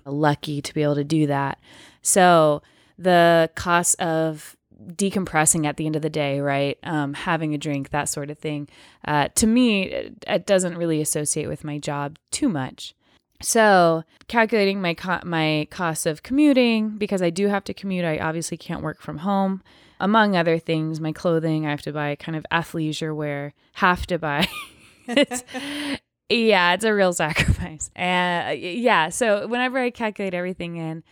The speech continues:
my, my real hourly wage shakes out to be about half of what I'm paid by the hour. So mine shakes out to be about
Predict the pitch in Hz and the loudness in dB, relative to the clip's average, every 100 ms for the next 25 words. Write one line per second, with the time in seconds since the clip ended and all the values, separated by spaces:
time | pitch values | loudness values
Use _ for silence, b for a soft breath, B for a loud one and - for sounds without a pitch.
0 | b b b 185 190 202 202 202 202 196 | b b b 0 4 6 6 2 0 -4
1 | 196 214 _ _ _ _ - 202 202 214 | -8 -14 _ _ _ _ -8 0 2 2
2 | 226 226 226 202 202 196 185 170 165 160 | 2 0 2 2 0 0 -2 -4 -4 -6
3 | - _ _ - - 233 - 214 202 - | -10 _ _ -6 0 0 2 0 0 -4
4 | 185 - 185 180 175 - _ _ - 160 | -8 -8 -6 -4 -4 -6 _ _ -8 -8
5 | - - 208 220 - - - 180 180 269 | -4 2 4 4 2 -6 0 2 2 -2
6 | - - - 196 170 175 170 - 185 175 | -8 -8 -2 -2 -2 0 0 0 -2 0
7 | 190 - 156 160 220 - - 160 156 160 | 2 2 2 0 -4 -8 -4 0 2 0
8 | - 156 147 170 208 - 180 160 151 156 | -2 -2 0 0 0 2 2 2 0 0
9 | 160 165 151 165 - - 165 156 156 - | -2 -4 -2 -2 -4 -6 -6 -4 -2 -4